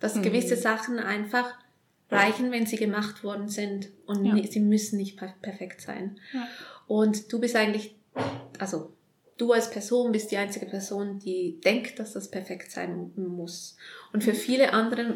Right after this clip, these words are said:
Speaker 1: Personen, die sehen ja nur schon das, was du rausgibst in die Welt und die denken schon, dass es perfekt ist, auch
Speaker 2: Mhm.
Speaker 1: wenn's für dich nicht mal irgendwo in der Nähe ist. Genau.
Speaker 2: Ja, das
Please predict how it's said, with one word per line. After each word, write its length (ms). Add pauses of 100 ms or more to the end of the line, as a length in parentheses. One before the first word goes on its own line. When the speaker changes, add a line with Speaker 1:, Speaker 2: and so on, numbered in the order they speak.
(100)
Speaker 1:
Personen, 680 (360)
die 80
sehen 420
ja 200
nur 220
schon 220
das, 240
was 200
du 380 (500)
rausgibst 720
in 140
die 100
Welt 420 (260)
und 160
die 120
denken 400
schon, 240
dass 120
es 140
perfekt 460
ist, 260
auch 120
Speaker 2:
Mhm. 60
Speaker 1:
wenn's 200
für 140
dich 460 (240)
nicht 240
mal 220
irgendwo 300
in 100
der 100
Nähe 480
ist. 360 (280)
Genau. 340
Speaker 2:
Ja, 80
das 80